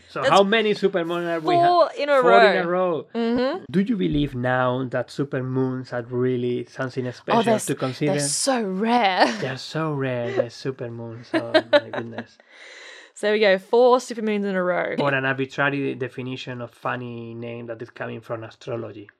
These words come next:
Speaker 2: Mm-hmm.
Speaker 1: Stop it. Okay, let's go
Speaker 2: <laughs>
Speaker 1: for real things, please.
Speaker 2: Real things. So June four, we're back to Mercury at greatest eastern elongation. Okay, so up
Speaker 1: So
Speaker 2: in the
Speaker 1: wait,
Speaker 2: early
Speaker 1: wait, wait, wait a moment.
Speaker 2: Mm-hmm.
Speaker 1: Why don't we explain that? We have not explained that. We have said that some few times, and perhaps our listeners are saying, "What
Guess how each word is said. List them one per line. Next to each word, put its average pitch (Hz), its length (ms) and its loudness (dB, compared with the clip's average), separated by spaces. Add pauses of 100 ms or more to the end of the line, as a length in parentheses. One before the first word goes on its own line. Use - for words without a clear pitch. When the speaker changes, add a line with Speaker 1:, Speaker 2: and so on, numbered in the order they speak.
(100)
Speaker 2:
Mm-hmm. 240 360 2 (420)
Speaker 1:
Stop 120 260 -10
it. 110 160 -12 (140)
Okay, 113 200 -12
let's 117 140 -4
go 254 160 6
Speaker 2:
<laughs> 262 380 4
Speaker 1:
for 117 60 -4
real 120 240 -2
things, 110 420 -16
please. 107 320 -12
Speaker 2:
Real 208 240 0
things. 233 240 2
So 214 100 4
June 254 240 2
four, 240 300 2
we're 247 140 4
back 202 160 0
to - 100 -8
Mercury 196 380 -2
at 185 60 -6
greatest 190 360 -6
eastern 254 380 -2
elongation. 247 600 0 (580)
Okay, 214 240 -10
so 214 100 -8
up 180 60 -2
Speaker 1:
So 214 80 2
Speaker 2:
in 175 80 -2
the 180 80 -2
Speaker 1:
wait, 175 80 6
Speaker 2:
early 170 100 -2
Speaker 1:
wait, 180 120 -6
wait, 403 120 -8
wait 262 140 -6
a - 80 -6
moment. 107 320 -12 (260)
Speaker 2:
Mm-hmm. 214 100 -8
Speaker 1:
Why 233 200 2
don't 254 280 -4
we 202 160 0
explain 185 440 -4
that? - 340 -14 (600)
We 180 80 -8
have 220 140 -2
not 240 140 -4
explained 156 300 -2
that. 110 80 -6
We 170 120 0
have 214 120 -4
said 226 280 0
that 185 120 0
some 175 160 -4
few 170 160 -2
times, 147 400 -6
and 131 140 -8
perhaps - 480 -8
our 120 200 -4
listeners 120 520 -6
are - 20 -20
saying, 113 320 -12
"What - 240 -8